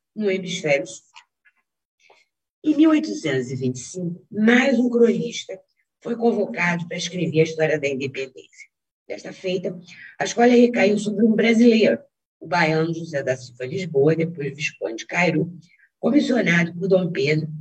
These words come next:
para dar conta do encargo, auxiliado por Frei Francisco Sampaio, outro personagem ativo no contexto político de mil oitocentos e vinte e dois.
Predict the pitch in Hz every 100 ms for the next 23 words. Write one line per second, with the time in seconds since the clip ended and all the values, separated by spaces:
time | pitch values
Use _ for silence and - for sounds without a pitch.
0 | - - _ - 214 - - 170 170 160
1 | 175 156 - - 143 160 214 - _ _
2 | _ _ - 214 - - 240 240 151 180
3 | 214 - - 185 190 180 208 175 202 -
4 | - 233 226 - 180 156 - - _ _
5 | _ - 202 262 285 240 220 190 185 160
6 | 127 143 123 - 202 220 214 - 180 208
7 | 214 208 208 196 - - - _ 233 170
8 | 170 - - - 185 170 156 151 143 127
9 | 135 - - -